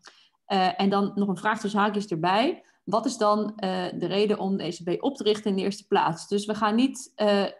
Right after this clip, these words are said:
misschien het mandaat van de E C B aanpassen, maar wel het mandaat van politici. Wat vinden jullie daarvan, eh, Mark en Linda? En wie kan ik als eerste het woord geven?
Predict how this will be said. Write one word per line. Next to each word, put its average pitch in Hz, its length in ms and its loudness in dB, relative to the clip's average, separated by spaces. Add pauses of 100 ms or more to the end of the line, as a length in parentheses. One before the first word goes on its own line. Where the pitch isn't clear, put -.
(120)
misschien 214 320 -2
het 208 100 -2
mandaat 208 420 2
van 254 120 0
de 220 60 2
E 214 60 0
C 226 120 -2
B 202 40 2
aanpassen, 202 560 0
maar 185 140 0
wel 208 180 0
het 196 120 -6
mandaat 190 440 0
van 175 380 -2
politici. 208 760 -2 (320)
Wat 214 280 0
vinden 240 180 4
jullie 202 160 4
daarvan, 190 500 -2
eh, 170 200 -4
Mark 196 480 -2
en 175 260 -6
Linda? 185 380 0
En 180 100 -8
wie 175 120 -12
kan 185 160 -10
ik 175 80 -12
als - 160 -20
eerste 185 320 -6
het 160 100 -10
woord 208 220 -2
geven? 254 480 -4